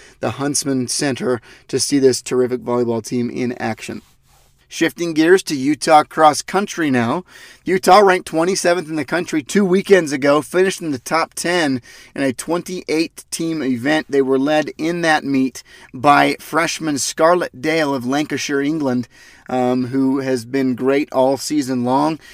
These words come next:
Uh, the Utes did host the Utah Open on Friday, but unfortunately have not seen any results for that meet as of yet.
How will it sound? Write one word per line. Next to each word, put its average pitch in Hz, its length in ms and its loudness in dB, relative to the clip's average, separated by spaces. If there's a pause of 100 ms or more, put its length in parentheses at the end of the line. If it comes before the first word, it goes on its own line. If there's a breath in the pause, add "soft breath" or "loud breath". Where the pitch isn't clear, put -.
(200 loud breath)
Uh, 120 180 -2
the 113 160 -4
Utes 135 420 2
did 147 260 -2
host 143 320 -2
the 135 80 -2
Utah 139 400 0
Open 147 320 -2
on 131 120 -2
Friday, 143 400 0
but 123 140 0
unfortunately 131 640 -4 (300 loud breath)
have 127 160 -2
not 135 220 0
seen 139 220 -2
any 139 300 -2
results 120 760 -2
for 147 440 -2
that 127 300 -2
meet 131 420 -2
as 123 240 -4
of 110 160 -6
yet. 131 400 -2